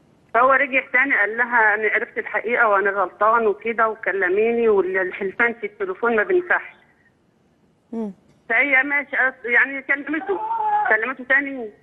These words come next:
Speaker 1: يعني إيه، يعني إن هو يطمن عليهم وخلاص في التليفون لمدة شهر ونص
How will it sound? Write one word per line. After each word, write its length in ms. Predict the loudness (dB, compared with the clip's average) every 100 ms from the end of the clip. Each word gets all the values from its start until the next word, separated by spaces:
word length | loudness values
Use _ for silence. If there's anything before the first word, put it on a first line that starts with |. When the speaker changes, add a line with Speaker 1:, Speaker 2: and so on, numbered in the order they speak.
| _
Speaker 1:
يعني 280 | -2 0 0
إيه، 80 | -4
يعني 340 | 0 2 0 -2
إن 60 |
هو 120 | 0 0
يطمن 380 | 0 -4 0
عليهم 240 | 0 -2 -6
وخلاص 280 | -8 -8 -8
في 100 | -10
التليفون 420 | -10 -4 -2 0
لمدة 320 | 0 0 -4 -2
شهر 300 | 0 0 2
ونص 300 | 2 0